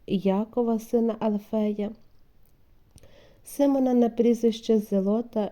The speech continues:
Юду, сина Якова, та Юду Іскаріотського, який став зрадником. Зійшовши з ними, він став на рівні місці, і було там велика сила його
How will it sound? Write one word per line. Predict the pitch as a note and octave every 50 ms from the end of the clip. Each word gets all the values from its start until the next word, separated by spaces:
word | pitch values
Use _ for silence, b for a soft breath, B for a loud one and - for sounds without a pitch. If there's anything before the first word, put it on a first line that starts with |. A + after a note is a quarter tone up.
| - -
Юду, | G3+ F#3 F#3 - G#3+ A#3 B3 B3+ B3+ - A#3 A3+
сина | A3 - - - A3+ A3 G#3+ G#3+ G#3
Якова, | G#3 G#3 G#3+ G#3+ G#3+ G#3+ - - G#3 G#3 G3+
та | G3+ G3+ - F#3+ F3+ F3+ F3+ -
Юду | G#3+ A#3 B3 A#3+ A#3 A3 A3 B B B B B B B B -
Іскаріотського, | G#3 G3+ G#3 - - G#3+ G3+ G3+ G3+ - - G#3 A3+ B3+ B3 - - - - A#3 A3 G#3 - -
який | F#3+ F#3+ F#3+ - - G3+ G3
став | - - - G#3 G3+ G#3
зрадником. | G3+ - G#3+ G#3 G3 G3 G3 - F#3 F#3+ G3 - G3+ A3+ G#3+ - - - _ _ _ - _ - - - _ _ _ _ b b b b b b b b b b b b
Зійшовши | G#3 F3+ G#3 G#3+ G#3+ G#3 - C4+ C#4+ D4+ D4 - - C4+ A#3+ A3
з | A3 A3
ними, | A3 A#3 B3+ C#4 D4 C#4+ C#4 C4 G#3 -
він | G3+ A3 G#3+ A3 G#3+
став | - - - B3+ C4 C#4 C#4 C4
на | A#3+ A3 G#3 G#3
рівні | G#3 A3+ B3+ C4 C4 B3 A#3 A3
місці, | G#3+ G#3+ A3+ A#3+ A#3+ - - - - B3 B3 A#3+ B B B B B B B B
і | - A3
було | G3 F#3+ G3+ A#3+ C4 C#4 C#4
там | C4+ - A#3+ A#3+ A#3 A3+
велика | G#3 G#3 G3+ G3+ G3+ G#3 G#3 G3+ G#3
сила | G3+ - - - G3 G3+ G3+ G3+ G3+ G3 -
його | G3+ G3 F#3+ G3+ G3+